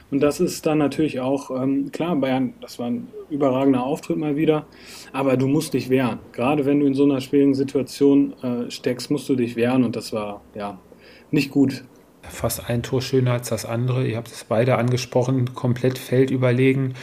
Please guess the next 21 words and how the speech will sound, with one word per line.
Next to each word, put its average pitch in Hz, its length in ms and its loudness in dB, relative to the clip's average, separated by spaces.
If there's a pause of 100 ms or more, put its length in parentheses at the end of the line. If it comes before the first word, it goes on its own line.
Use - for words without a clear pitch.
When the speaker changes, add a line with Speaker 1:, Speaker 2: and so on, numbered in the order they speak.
(220)
Speaker 2:
Ballbesitz 123 540 2
ist 113 100 -4
auch 127 220 0
bei, 120 380 2 (240)
<laughs> - 420 -6
dreißig 127 460 -2
zu 127 120 -4
siebzig. 127 520 -2 (420)
Ähm, 123 440 4 (600)
ja, 123 460 2
unterm 127 240 2
Strich 123 300 0
haben 127 160 4
sie 123 100 2
<laughs> - 0 -
einige 131 460 4
gute 135 260 0
Chancen 131 400 0
noch 113 140 2
liegen 135 240 6
lassen. 135 460 4